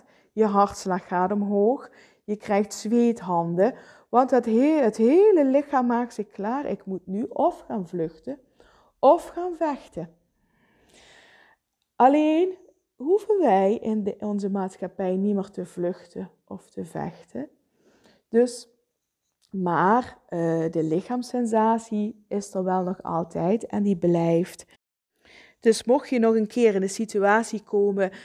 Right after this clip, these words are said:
eh, dat je je ongemakkelijk voelt in een groep en je gaat, eh, zweten en je gaat, eh, je ademhaling gaat op, omhoog en je hart gaat kloppen, ga je dan niet irriteren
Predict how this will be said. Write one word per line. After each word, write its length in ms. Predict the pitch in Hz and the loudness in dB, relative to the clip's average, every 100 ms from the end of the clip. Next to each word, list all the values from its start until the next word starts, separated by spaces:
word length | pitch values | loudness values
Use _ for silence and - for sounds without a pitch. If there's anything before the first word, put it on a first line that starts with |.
| - - _ | -20 -20 _
eh, 640 | 170 185 185 190 190 190 | -2 2 2 2 2 2
dat 240 | 185 190 - | 2 0 0
je 140 | 190 | 0
je 180 | 185 - | 2 2
ongemakkelijk 760 | 202 202 190 180 220 - 233 | 0 -2 0 0 -2 -2 -6
voelt 260 | - 220 208 | -6 -4 -2
in 120 | 180 | 0
een 100 | 196 | -2
groep 420 | 190 190 233 - | -2 -4 -4 -4
en 400 | - 190 185 190 | -8 -4 -4 -2
je 160 | 185 180 | -2 -2
gaat, 420 | 190 185 180 180 | -2 -2 -2 -6
eh, 160 | - 170 | -6 -6
zweten 680 | 165 175 175 190 214 214 208 | -4 -4 0 0 2 0 -2
en 320 | 196 190 175 | -2 -2 -2
je 60 | 165 | -4
gaat, 400 | 170 165 165 165 | -2 -2 -2 -4
eh, 500 | - 165 147 156 165 | -8 -6 -4 -4 -4
je 120 | 160 | -4
ademhaling 540 | - 185 196 180 180 180 | -2 -2 0 -2 -2 -2
gaat 140 | 175 | -2
op, 380 | 180 170 180 - | -2 -6 -12 -10
omhoog 460 | - 190 185 190 190 | -6 -2 0 0 -4
en 80 | 170 | -8
je 60 | |
hart 240 | 165 190 - | -2 -2 0
gaat 220 | 196 196 | -4 -2
kloppen, 420 | - 190 185 190 190 - - _ | -4 -6 -2 -4 -4 -16 -20 _
ga 160 | - | 2
je 180 | 220 220 | 2 4
dan 260 | 190 202 202 | 2 0 0
niet 220 | 233 269 | -2 -4
irriteren 960 | - 226 202 - 254 269 240 185 170 | -8 -8 -8 -4 0 2 2 2 -4